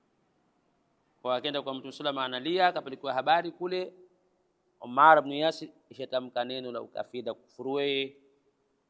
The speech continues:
Alipofika kwa Mtume sallallahu alaihi wasallam akaulizwa, "Kaifa kana qalbuka, moyo wako ulikuwaje kwangu mimi?"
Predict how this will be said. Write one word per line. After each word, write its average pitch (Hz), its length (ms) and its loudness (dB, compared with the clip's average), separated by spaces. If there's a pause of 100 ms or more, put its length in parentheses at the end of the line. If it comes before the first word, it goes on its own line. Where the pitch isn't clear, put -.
(840)
Alipofika 147 420 -2
kwa 151 140 -2
Mtume 147 180 -12
sallallahu 151 280 -4
alaihi 139 120 -4
wasallam 139 160 -4
akaulizwa, 139 500 -4
"Kaifa 143 360 -10
kana 139 300 -4
qalbuka, 123 580 -8 (400)
moyo 165 200 -2
wako 175 420 4
ulikuwaje 165 600 2
kwangu 160 240 -4
mimi?" 165 500 -4